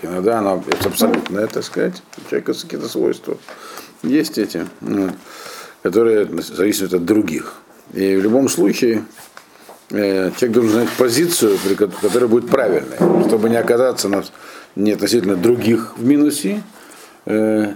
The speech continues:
не относительно самого себя, то есть того, что он должен достичь в минусе. Как этого достичь? Вопрос. Ведь надо же задача, задача сейчас какая уже ставится? Не просто хохму, так сказать, использовать, а ещё и озарение каким-то образом получить.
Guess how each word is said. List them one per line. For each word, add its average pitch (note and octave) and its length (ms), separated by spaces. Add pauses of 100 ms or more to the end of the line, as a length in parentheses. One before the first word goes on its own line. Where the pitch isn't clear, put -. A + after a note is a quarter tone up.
не A2 100
относительно A#2+ 340
самого B2+ 300
себя, A#2+ 380
то C#2 120
есть - 120
того, E2+ 140
что - 140
он D#2+ 60
должен D2+ 240
достичь - 360
в C3+ 40
минусе. - 380 (180)
Как B2 220
этого A#2 180
достичь? - 460 (420)
Вопрос. - 400 (1040)
Ведь F#2+ 140
надо A#2 200
же G#2 100
задача, G#2+ 380
задача A#2 280
сейчас G2 280
какая G2+ 280
уже D#2 140
ставится? - 300 (440)
Не - 120
просто E3 360
хохму, A2+ 420
так C2+ 140
сказать, D2 260
использовать, - 580 (600)
а - 80
ещё F2+ 200
и - 40
озарение C3 480
каким-то G2 360
образом C#2+ 360
получить. - 560